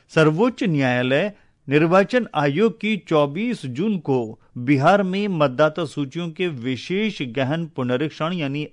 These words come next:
एसआईआर के फैसले को चुनौती देने वाली याचिकाओं पर आज सुनवाई करेगा। न्यायमूर्ति सूर्यकांत और न्यायमूर्ति जॉय माल्या बागची की पीठ राष्ट्रीय जनता दल और ऑल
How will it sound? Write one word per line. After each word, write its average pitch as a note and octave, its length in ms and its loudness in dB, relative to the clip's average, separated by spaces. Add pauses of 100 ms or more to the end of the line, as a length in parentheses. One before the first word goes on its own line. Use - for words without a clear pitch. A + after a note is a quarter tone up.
एसआईआर D3 840 -4
के D3 140 -8
फैसले C3+ 380 -6
को D3 120 -4
चुनौती B2+ 360 -4
देने A#2 240 -4
वाली B2 320 -2
याचिकाओं C3+ 500 -4
पर B2 420 0 (100)
आज D3 220 -2
सुनवाई A#2 320 -6
करेगा। B2 640 -2 (320)
न्यायमूर्ति B2+ 600 -2
सूर्यकांत A#2+ 720 -2 (420)
और C#3+ 100 0
न्यायमूर्ति F#3 720 0
जॉय D3 420 0
माल्या C#3 440 -2
बागची B2 420 -4
की A#2 120 -8
पीठ C#3 400 -4 (220)
राष्ट्रीय D3+ 480 0
जनता A#2+ 340 -2
दल C#3 320 0 (340)
और C#3 480 4
ऑल F#3+ 300 2